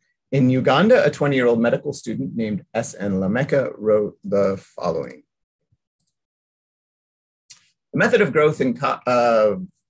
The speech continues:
cotton in Nigeria in the first stage is almost alike of ours in this country. This is what he says after seeing the film. But from harvest to made up lint, or even to a garment in the hands of the natives themselves, became gradually different when compared to ours.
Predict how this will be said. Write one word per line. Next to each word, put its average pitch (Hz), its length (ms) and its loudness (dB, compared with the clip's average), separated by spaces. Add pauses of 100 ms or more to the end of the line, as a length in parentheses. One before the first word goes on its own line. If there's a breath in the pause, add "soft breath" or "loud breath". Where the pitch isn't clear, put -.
(200)
cotton 143 360 -2
in 123 100 0
Nigeria 180 600 2
in 127 120 0
the - 60 -2
first - 260 -4
stage 180 320 2
is 113 100 -4
almost 101 320 -2
alike 92 220 -2
of 87 100 -6
ours 82 320 -4
in - 80 -20
this - 160 -18
country. - 360 -4
This 185 220 -6
is 175 120 -14
what 156 80 -4
he 156 80 -8
says - 240 -8
after - 240 -18
seeing - 240 -12
the - 80 -12
film. - 380 -2 (420 soft breath)
But 151 100 0
from 131 140 0
harvest 226 400 2
to 180 80 2
made 160 160 4
up 139 140 0
lint, 127 280 -4
or - 220 -4
even 196 260 2
to 160 180 2
a 135 40 0
garment 123 400 -2
in - 80 -12
the 98 80 -10
hands 143 300 -2
of 110 80 -10
the 107 60 -4
natives 101 420 -4
themselves, 139 600 -2 (360 soft breath)
became 170 260 2
gradually 151 460 0
different 156 340 0
when 95 160 -2
compared 82 360 -6
to - 140 -8
ours. 76 400 -6